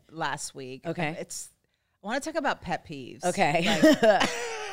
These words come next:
Speaker 2: <laughs> God, there's so many pet peeves in the world.
Speaker 1: I have a laundry list
Speaker 2: Yeah.
Speaker 1: of pet peeves.
Speaker 2: Yeah.
Speaker 1: But last week,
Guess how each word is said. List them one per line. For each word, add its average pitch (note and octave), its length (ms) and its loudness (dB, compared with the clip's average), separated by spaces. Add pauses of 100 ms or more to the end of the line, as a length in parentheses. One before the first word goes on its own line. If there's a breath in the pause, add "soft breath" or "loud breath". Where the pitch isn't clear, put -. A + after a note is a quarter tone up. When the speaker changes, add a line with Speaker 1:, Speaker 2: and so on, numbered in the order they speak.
(140)
Speaker 2:
<laughs> G#3+ 120 6
God, F#3+ 260 0
there's F#3 160 -4
so G#3+ 140 0
many G#3 220 2
pet G3 200 2
peeves E3 300 -2
in D3 100 -2
the C3+ 60 -2
world. C3 460 -2
Speaker 1:
I F#3+ 100 -4
have G3+ 180 -6
a A3+ 40 -4
laundry F3+ 420 -4
list C3+ 340 -12
Speaker 2:
Yeah. C#3 280 2 (120)
Speaker 1:
of E3 140 -6
pet D#3 260 -10
peeves. B2 200 -14
Speaker 2:
Yeah. C3 200 -4 (500)
Speaker 1:
But F#3+ 360 0 (440)
last A#3+ 420 0
week, D3+ 460 -8